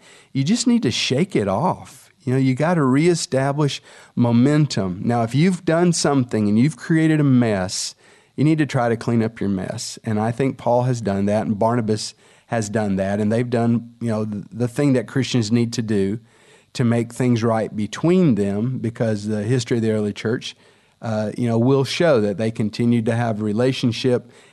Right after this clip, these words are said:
and that actually Paul, uh, later on reconciles to needing Mark and to seeing the value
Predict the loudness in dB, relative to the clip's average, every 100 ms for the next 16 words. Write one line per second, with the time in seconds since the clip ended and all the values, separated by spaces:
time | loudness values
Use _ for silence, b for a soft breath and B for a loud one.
0 | B -4 -2 0 0 -2 -4 -8 -8 -6
1 | -4 -4 -2 0 2 0 -4 -12 -20 -20
2 | -20 _ -10 -8 -6 -8 -10 -14 -6 -2
3 | 0 2 2 2 0 -2 -8 _ -14 -2
4 | 0 2 0 0 2 2 -2 -4 -2 -2
5 | -6 B B 2 4 4 4 4 2 2
6 | 0 -4 -8 -4 -2 -2 -6 0 2 4
7 | 2 0 -4 -2 0 0 0 0 -2